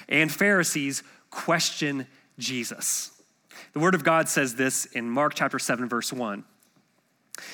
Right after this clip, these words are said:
"Now, when the Pharisees gathered to him with some of the scribes who had come from Jerusalem, they saw that some of his disciples ate with hands that were defiled," that is, unwashed.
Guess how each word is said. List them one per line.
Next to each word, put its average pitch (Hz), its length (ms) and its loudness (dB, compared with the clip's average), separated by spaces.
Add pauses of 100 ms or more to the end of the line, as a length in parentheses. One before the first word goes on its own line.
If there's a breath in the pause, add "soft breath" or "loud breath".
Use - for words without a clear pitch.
(120)
"Now, 180 120 6
when 208 100 6
the 202 60 4
Pharisees 233 460 4
gathered 202 480 4
to 240 200 2
him 151 260 2
with 147 140 2
some 208 240 2
of 202 80 0
the 175 60 0
scribes 151 480 0
who 156 80 -2
had 120 140 -2
come 156 220 -2
from 143 160 -4
Jerusalem, 127 640 -2 (380 loud breath)
they 190 100 6
saw 254 300 4
that 220 160 0
some 285 260 4
of 285 160 2
his 156 220 2
disciples 135 720 0 (320 loud breath)
ate 233 400 0 (160)
with 165 180 2
hands 196 680 -2 (280 loud breath)
that 143 120 -2
were 147 120 0
defiled," 123 680 0 (880)
that 139 160 4
is, 147 280 4
unwashed. 131 680 0